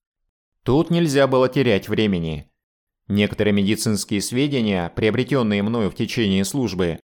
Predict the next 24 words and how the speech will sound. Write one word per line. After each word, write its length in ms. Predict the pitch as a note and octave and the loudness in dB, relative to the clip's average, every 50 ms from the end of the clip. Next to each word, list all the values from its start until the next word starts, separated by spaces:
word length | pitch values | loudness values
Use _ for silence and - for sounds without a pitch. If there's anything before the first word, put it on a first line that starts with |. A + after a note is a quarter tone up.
| _ _ _ _ - | _ _ _ _ -2
показывали 540 | A2 A#2+ B2 E3 D3+ B2+ A#2 A2 G2+ F#2+ F#2 | -2 0 2 2 2 2 2 2 2 2 0
мне, 340 | F#2 F2+ F2+ E2+ D#2 C#2 - _ _ _ | 0 -2 -4 -4 -6 -8 -10 _ _ _
что 240 | - - - G#2+ | -14 -8 -4 -2
немедленное 640 | G2+ G#2 A2 B2 C3+ B2+ G#2 G#2 G2+ G2+ G2 F#2+ F#2 | 0 2 2 2 2 0 0 0 0 0 0 0 0
кровопускание 800 | - G2+ F#2+ F2+ - G#2+ G2 - - B2 C3+ D3 C#3+ C#3+ D3 C#3+ | 0 0 0 0 0 -2 -4 -2 0 0 0 0 0 -2 -2 -2
было 240 | A2 G#2+ G#2 G2+ G2 | 0 0 2 2 2
необходимо. 800 | G2+ G#2+ A2 G#2+ - - B2+ A#2+ B2 A#2 F#2+ E2+ D#2+ D2+ C#2+ - _ _ _ _ _ _ _ _ _ _ _ - | 2 0 -2 -4 -2 -4 -4 -2 0 -2 -2 -2 -2 -4 -8 -12 _ _ _ _ _ _ _ _ _ _ _ -8
Я 220 | - F#2 F#2+ F#2 | -2 0 0 0
сообщил 420 | - - G2+ F#2+ - - - A#2 | 2 2 0 0 0 -2 -4 -4
своё 280 | G#2 - G#2+ G2 G2 G2 | -2 -2 0 0 0 2
мнение 320 | G2+ G#2 G#2 G#2 G#2 G2 | 2 0 0 0 0 0
господину, 680 | F#2+ G2 F#2+ - - B2+ G#2+ B2 D3+ D3 B2+ F#2+ D#2+ C#2+ _ _ _ - | 0 0 -2 -2 -2 -2 -2 -2 -2 -2 -2 -4 -4 -6 _ _ _ -6
и, 80 | - F#2+ | -2 -2
несмотря 480 | G2+ G2 - - A2 G#2 - A#2+ A2+ | 0 0 0 0 -2 -2 0 0 0
на 100 | A2 G#2+ | 0 0
слабое 460 | G#2 - B2+ B2 A#2+ A2+ F#2+ G2+ F#2+ | -2 0 0 2 2 2 2 0 0
своё 260 | - - G#2 G2 F#2+ F#2+ | 0 0 0 0 0 0
искусство, 580 | F#2 - - D#3 D#3+ D#3+ - - A2 G2 F2+ E2+ | -2 -2 -4 -6 -6 -6 -4 -4 -2 -2 -2 -2
предложил 540 | - F#2+ G2+ F#2 F#2+ G2 F#2+ A#2 D#3+ E3+ | -2 -2 -2 0 2 0 2 2 0 0
услуги 500 | E3 D3+ - - B2 A2+ G2 F2 F2+ F2 | 0 -2 -4 -2 -2 -2 0 0 -2 -2
для 180 | D#2+ F2 F#2 F2+ | -2 -2 -2 -2
исполнения 600 | E2+ - - F#2 F#2 F#2+ G2+ A2 A#2 A2+ G#2+ G2+ | -2 -2 -2 0 0 0 0 0 0 0 0 0
этой 180 | F#2+ - G2+ F#2+ | 0 0 0 -2
операции. 800 | F#2+ - A#2 A2 A2 F#2+ E2+ - - - F2 E2 D#2+ D2 C#2+ | -2 0 0 0 0 0 -2 -2 -6 -6 -6 -6 -6 -6 -10